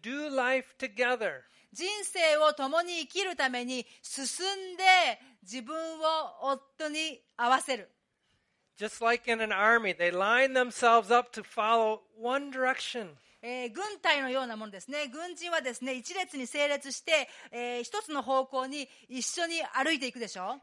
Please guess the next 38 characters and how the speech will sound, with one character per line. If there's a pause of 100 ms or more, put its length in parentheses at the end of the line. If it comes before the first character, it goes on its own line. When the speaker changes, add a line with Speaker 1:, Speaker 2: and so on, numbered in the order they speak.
Speaker 1:
Many
problems
arise (100)
because
the
wife
wants
to
go
this
way
in
life
and
the
husband
wants
to
go
this
way
in
life.
Speaker 2:
結
婚
に
お
け
る
問
題
の
一
つ
の
理
由
は、